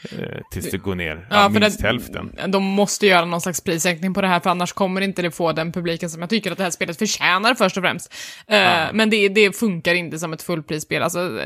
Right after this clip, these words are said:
Speaker 2: trehundra spänn, r-, lätt slå till, men på den här nivån, nej, det är inte tillräckligt mycket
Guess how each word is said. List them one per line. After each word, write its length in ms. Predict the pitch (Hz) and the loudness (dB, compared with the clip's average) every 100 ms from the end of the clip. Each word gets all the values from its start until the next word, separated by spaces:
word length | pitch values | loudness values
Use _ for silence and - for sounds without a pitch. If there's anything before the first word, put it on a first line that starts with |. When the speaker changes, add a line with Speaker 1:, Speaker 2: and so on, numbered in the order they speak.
| - | -2
Speaker 2:
trehundra 460 | 247 247 233 214 196 | 2 4 4 2 0
spänn, 320 | - 175 160 | 0 -2 -4
r-, 280 | - 185 202 | -8 -4 -4
lätt 320 | - 208 190 - | 0 0 0 -4
slå 220 | - 185 | -4 -2
till, 260 | 196 175 | 0 0
men 240 | 170 175 175 - | 0 -2 -2 -6
på 100 | - | -2
den 180 | 190 180 | 0 2
här 160 | 175 175 | 2 2
nivån, 400 | 170 160 151 - | -2 -4 -4 -6
nej, 440 | 160 170 165 165 185 | -2 2 2 0 0
det 140 | 190 | 2
är 320 | 185 180 175 | 4 4 2
inte 380 | 180 170 170 156 | 0 -2 -2 -2
tillräckligt 800 | 151 185 170 165 165 160 - - | 0 0 0 -2 -4 -8 -12 -8
mycket 460 | 196 185 - 139 | -4 -4 -4 -6